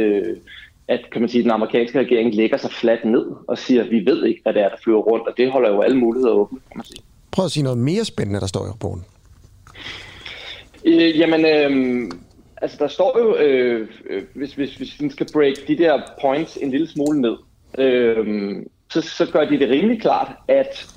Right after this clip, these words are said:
Speaker 1: det er ikke amerikansk teknologi. Og det var jo måske den, øh, altså, den hypotese, jeg, jeg tænkte var, var, var den mest sandsynlige langt hen ad vejen, ikke? Øhm,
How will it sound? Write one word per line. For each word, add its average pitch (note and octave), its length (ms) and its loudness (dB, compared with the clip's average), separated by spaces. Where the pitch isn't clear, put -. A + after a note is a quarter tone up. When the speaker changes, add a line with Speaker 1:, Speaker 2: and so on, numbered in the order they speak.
Speaker 1:
det C3 200 4
er - 40 4
ikke C3+ 440 0
amerikansk - 800 -4
teknologi. B2 680 -2
Og A2 140 -2
det D3+ 120 2
var E3 200 4
jo A#2 160 2
måske A2 520 0
den, A#2 260 0
øh, A2 320 2
altså, A#2+ 220 -6
den - 160 0
hypotese, C3 680 2
jeg, A#2 240 2
jeg - 180 0
tænkte C3 340 2
var, A2+ 260 2
var, A2 260 2
var A2 200 0
den A2+ 140 -2
mest - 260 -4
sandsynlige G3 580 -6
langt C#3 240 0
hen D3+ 120 -4
ad B2+ 60 2
vejen, A2+ 320 -2
ikke? - 220 -10
Øhm, A2 460 -2